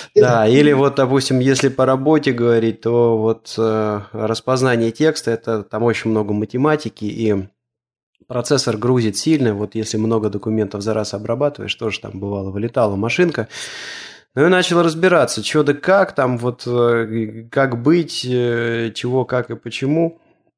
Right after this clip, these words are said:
Вот, там реестр чистить, вирусы гонял по всему компьютеру, <laughs> значит, туда-сюда. <laughs> Корзину чистил, дефрагментацией мучил несчастный там жесткий диск, и одной, и второй машинке не помогло.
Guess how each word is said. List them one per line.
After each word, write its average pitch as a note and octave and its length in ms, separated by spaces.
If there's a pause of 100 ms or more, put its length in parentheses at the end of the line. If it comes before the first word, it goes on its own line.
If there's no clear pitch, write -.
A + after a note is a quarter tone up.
(560)
Вот, A2 340
там G#2 220
реестр D3 560
чистить, C#3+ 640
вирусы C#3+ 600
гонял C#3 520
по B2+ 220
всему C3 320
компьютеру, B2 720
<laughs> - 20
значит, C3 420
туда-сюда. C#3 680
<laughs> G#3+ 1120
Корзину D3+ 600
чистил, C#3+ 460
дефрагментацией D3+ 960
мучил D3 400
несчастный C#3 600
там A#2+ 220
жесткий C3+ 360
диск, C#3 360
и A#2+ 40
одной, B2+ 300
и - 40
второй B2 280
машинке B2+ 480
не A2 260
помогло. B2+ 800